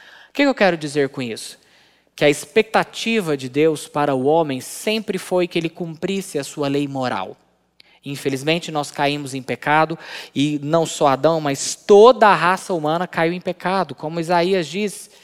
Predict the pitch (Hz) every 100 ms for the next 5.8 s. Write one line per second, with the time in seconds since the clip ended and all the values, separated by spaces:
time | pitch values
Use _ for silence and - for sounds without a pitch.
0 | - _ - 151 165 170 190 160 139 208
1 | 190 143 139 147 143 - 220 226 196 175
2 | - 185 196 185 180 185 190 190 196 190
3 | 180 185 208 170 190 185 160 202 165 202
4 | 226 139 _ _ _ _ _ - - _
5 | _ - 123 120 120 117 113 113